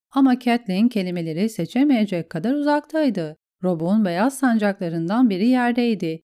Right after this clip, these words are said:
Şövalyelerden biri atını çevirmiş ve hayvanı kapıya doğru koştururken ulu kurdu ezmişti. Diğer adamların çoğu da aynı şeyi yapmıştı. "Bunlar geçitlerde Ezmer'la birlikte dövüşen adamlar,"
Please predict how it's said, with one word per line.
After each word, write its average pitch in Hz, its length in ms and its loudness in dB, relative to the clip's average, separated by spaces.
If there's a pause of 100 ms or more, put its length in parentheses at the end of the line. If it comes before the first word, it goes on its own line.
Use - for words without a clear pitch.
(140)
Şövalyelerden 180 880 -2
biri 151 240 -4
atını 180 380 -6
çevirmiş 165 760 -4 (140)
ve 208 100 2
hayvanı 185 600 -2
kapıya 196 480 -2
doğru 190 280 -2
koştururken 160 1000 -8
ulu 254 260 2
kurdu 208 340 0
ezmişti. 170 760 -4 (280)
Diğer 349 200 4
adamların 226 520 2
çoğu 233 280 -2
da 311 140 0
aynı 349 200 4
şeyi 175 240 -4
yapmıştı. 165 720 -6 (360)
"Bunlar 190 360 -4
geçitlerde 190 880 -8
Ezmer'la 214 580 0
birlikte 185 460 -6
dövüşen 175 340 -12 (120)
adamlar," 170 680 -6